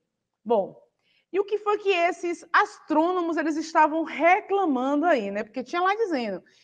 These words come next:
que em mil novecentos e oitenta eles começam a reclamar. Eles reclamavam da perda de visibilidade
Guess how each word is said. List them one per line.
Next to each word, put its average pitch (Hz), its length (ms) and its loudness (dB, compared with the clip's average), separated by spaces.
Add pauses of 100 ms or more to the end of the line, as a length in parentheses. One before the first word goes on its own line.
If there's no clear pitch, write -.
(100)
que 269 100 -4
em 247 60 0
mil 240 120 2
novecentos 240 540 -2
e 285 40 -4
oitenta 277 320 -4
eles 277 180 -12
começam 294 540 -2
a 302 60 0
reclamar. 294 580 -2 (320)
Eles 381 280 0
reclamavam 247 920 2
da 285 140 4
perda 294 340 0
de 294 120 0
visibilidade 262 1300 0